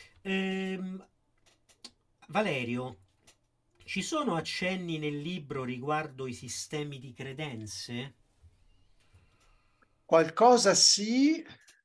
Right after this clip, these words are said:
Speaker 2: ehm, li lascia intuire, ma non entra,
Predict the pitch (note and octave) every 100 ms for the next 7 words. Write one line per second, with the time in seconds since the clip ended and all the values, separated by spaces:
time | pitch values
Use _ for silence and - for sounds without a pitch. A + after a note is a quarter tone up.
0 | _ _ - D#3+ D#3+ D#3+ D#3 D3+ D3+ D#3
1 | D3+ D#3 - _ _ - F#3+ G#3 A3+ B3
2 | - A#3 A3+ - A#3+ B3+ C4+ C4+ C4 G#3
3 | G3+ G3 G3+ G#3+ G#3 G#3+ G#3 G#3